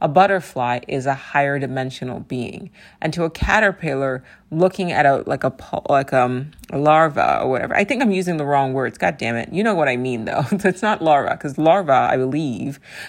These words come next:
uh, is, like, the starting phase, right? So when, when, um, when a caterpillar, like, crystallizes, I think it's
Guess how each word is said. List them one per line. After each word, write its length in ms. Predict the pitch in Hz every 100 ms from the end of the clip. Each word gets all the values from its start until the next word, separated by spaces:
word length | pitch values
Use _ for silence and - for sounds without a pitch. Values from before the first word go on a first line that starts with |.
| -
uh, 300 | 147 139 131
is, 220 | - 143 139
like, 160 | 135
the 80 | 135
starting 480 | - - 139 135 123
phase, 500 | - 123 85 - - - _ -
right? 260 | 139 131
So 120 | - 139
when, 360 | 147 156 156
when, 400 | 151 156 156 147 -
um, 440 | 147 139 139 143 - _ _ _ _ _ _ _ _ - _
when 300 | - 160 156
a 200 | - 139
caterpillar, 800 | 131 180 180 - _ - 147 135
like, 200 | 135 123 -
crystallizes, 840 | - 202 - 143 127 123 - -
I 120 | 151
think 280 | - 214 247
it's 160 | 226